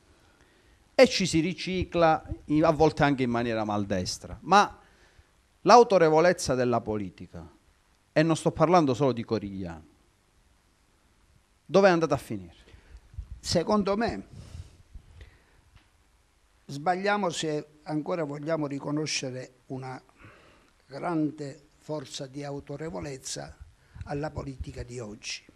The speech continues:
Speaker 2: Ma a me non piace, mentre sono qua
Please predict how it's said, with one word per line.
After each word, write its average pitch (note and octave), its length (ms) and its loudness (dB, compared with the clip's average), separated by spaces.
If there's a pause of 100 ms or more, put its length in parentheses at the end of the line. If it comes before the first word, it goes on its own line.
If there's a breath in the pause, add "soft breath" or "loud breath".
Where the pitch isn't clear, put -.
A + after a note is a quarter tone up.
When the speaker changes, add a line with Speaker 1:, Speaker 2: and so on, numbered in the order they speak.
(960 soft breath)
Speaker 2:
Ma E3+ 160 -6
a G3+ 40 -2
me A#3+ 180 -6
non G3+ 180 -6
piace, D3 640 -6 (680)
mentre D3 480 -8
sono D3 280 -8
qua D3 420 -10